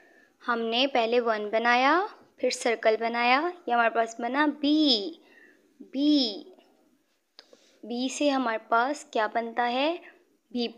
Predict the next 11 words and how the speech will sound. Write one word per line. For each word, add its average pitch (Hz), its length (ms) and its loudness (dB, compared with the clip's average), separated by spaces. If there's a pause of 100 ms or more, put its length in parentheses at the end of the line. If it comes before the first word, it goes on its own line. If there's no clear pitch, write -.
(140)
ब, 294 100 12 (400)
बर्ड। 302 880 6 (180)
बी, - 540 -18 (220)
ब, 277 100 4 (720)
बर्ड। 285 680 6 (140)
बर्ड 226 340 2
हम 240 160 -2
परिंदे 294 480 4
को 320 140 4
कहते 262 340 -2
हैं। 220 300 -8